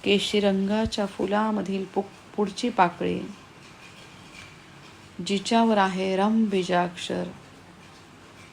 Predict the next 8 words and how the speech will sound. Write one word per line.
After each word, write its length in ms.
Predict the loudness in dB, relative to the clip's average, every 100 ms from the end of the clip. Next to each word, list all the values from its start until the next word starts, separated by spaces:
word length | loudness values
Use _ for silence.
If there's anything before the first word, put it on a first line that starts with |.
| -2
ज्याचा 340 | 0 2 2 0
संबंध 640 | 0 0 2 4 4 4
आहे 320 | 2 2 2
अग्नितत्वाशी, 1160 | 0 0 0 -2 -2 -6 -4 -2 -2 -4 -6 -4
ज्याच्यावर 440 | -6 -2 0 4
आधारित 580 | 4 4 0 0 0 -2
आहे 300 | -2 -2 -4
जलतत्व, 880 | -2 -2 -2 -4 -6 -6 -6 -6